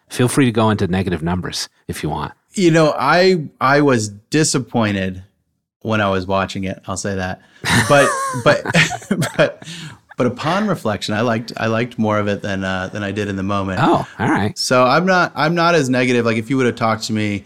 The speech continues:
Speaker 2: and maybe it's just the whole, you know, pandemic where now it seems like a new episode of Game of Thrones would be so exciting, <laughs> uh, that I have more appreciation for it. But, uh, I'm not as negative as, as some people were. I thought the C G I could have been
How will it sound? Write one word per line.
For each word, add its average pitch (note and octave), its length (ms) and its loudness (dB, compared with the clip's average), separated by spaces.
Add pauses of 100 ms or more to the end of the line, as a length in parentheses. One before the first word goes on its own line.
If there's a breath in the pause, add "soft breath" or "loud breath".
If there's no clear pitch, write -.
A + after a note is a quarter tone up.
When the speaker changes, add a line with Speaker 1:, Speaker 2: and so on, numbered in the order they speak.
(140 loud breath)
Speaker 2:
and A#2+ 100 2
maybe A#2+ 180 4
it's A#2 100 2
just G#2+ 160 -4
the - 260 -4
whole, G2+ 520 -2
you G#2+ 100 -6
know, F#2+ 140 -4
pandemic G2 640 -6
where G2 100 -6
now F#2+ 180 -4
it F#2 60 -10
seems F#2+ 220 -6
like F#2 240 -6 (340 loud breath)
a G#2 120 -4
new G2 160 0
episode F#2+ 360 -2
of F#2+ 120 -4
Game F#2+ 160 -2
of F#2 100 -6
Thrones F#2+ 300 -6
would F2+ 100 -6
be F#2 120 -6
so F#2 240 -6
exciting, G#2+ 400 -4
<laughs> - 300 -4
uh, G2+ 360 0
that G#2 100 2
I G2+ 80 2
have G2 100 0
more G2 280 -2 (140)
appreciation G#2 720 -4
for A#2+ 220 -4
it. A#2 140 -10
But, G#2 220 0
uh, G2 300 -2 (520 soft breath)
I'm B2+ 120 -2
not F3 180 4
as C#3+ 120 2
negative A#2 320 2
as, G2+ 200 -6
as G#2 240 -6
some F#2+ 200 -6
people F#2 300 -8
were. F2 340 -10
I B2+ 300 0 (400)
thought C#3 240 0
the B2+ 100 -2
C A#2+ 220 -2
G A2+ 180 -2
I G#2+ 140 -2
could G#2+ 140 -4
have G2 100 -6
been G2 340 -6